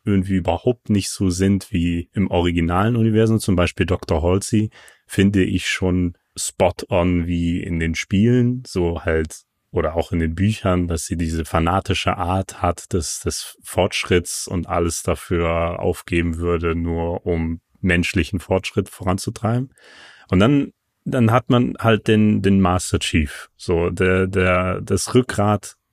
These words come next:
des ganzen Franchises, der trägt diesen ganzen Namen in den Spielen und halt auch in dieser Serie trägt er. So, und, ähm,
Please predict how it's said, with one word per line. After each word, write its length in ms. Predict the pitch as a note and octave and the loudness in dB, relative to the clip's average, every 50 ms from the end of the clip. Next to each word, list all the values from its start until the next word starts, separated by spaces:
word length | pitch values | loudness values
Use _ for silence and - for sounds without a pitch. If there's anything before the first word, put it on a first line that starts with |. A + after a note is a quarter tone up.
| _ _ _ _ _ _ _ _ _ _ _ _ - | _ _ _ _ _ _ _ _ _ _ _ _ -4
des 160 | - F#2+ - | -4 -2 0
ganzen 320 | - G#2 G#2 G2+ F#2 G#2 F#2+ | 2 2 2 2 2 0 -2
Franchises, 600 | - - F#2+ F2+ - - F2+ E2+ E2 E2 D#2+ - | 0 2 2 2 2 0 0 0 0 0 -2 -2
der 120 | - F2+ | -4 -4
trägt 320 | - - - G2+ - - | -2 -2 -2 -2 -2 -2
diesen 160 | - F#2+ F2+ F#2 | -2 0 2 2
ganzen 380 | G2 G#2+ A2 A2+ - - G2 | 2 2 2 2 2 2 2
Namen 500 | F2+ F2+ F2+ F#2+ F#2+ F#2 F2+ E2+ D#2+ D2+ - _ _ _ _ _ _ _ _ _ _ | 2 4 4 4 4 4 2 0 0 -4 -8 _ _ _ _ _ _ _ _ _ _
in 160 | - A2 G2 F2 | -6 -2 0 2
den 140 | F2 E2+ | 2 2
Spielen 480 | - - - - A#2 A#2+ A#2+ B2 A#2+ A#2 | 0 -2 0 4 6 6 6 6 6 4
und 200 | G2+ G2+ G2 D#2+ | 4 2 2 2
halt 180 | F#2 G2 F#2+ - | 0 0 0 0
auch 140 | - F2+ | -2 0
in 100 | - F2+ | 0 2
dieser 280 | F2 F2+ F2 E2 F2+ E2+ | 2 2 0 0 -2 -2
Serie 460 | E2 E2 F#2+ F#2+ G2 F#2 F#2+ F#2+ F2+ | 0 2 2 2 4 4 2 2 2
trägt 360 | E2+ - - F#2+ E2 - - | 0 -2 -4 -4 -4 -4 -6
er. 180 | - D#2+ D#2 - - - - - - - - - - _ _ _ | -6 -6 -6 -8 -12 -18 -20 -20 -20 -20 -20 -20 -20 _ _ _
So, 200 | _ - F2+ E2 | _ 0 0 2
und, 420 | D#2+ E2 E2 F2 F2+ F#2 E2+ - - - | 2 2 2 2 4 2 2 0 -2 -2
ähm, 600 | F#2+ F#2 F#2 F#2 F2+ F2+ F2+ F2 E2+ F2 - | 0 2 2 4 4 4 2 2 0 -2 -4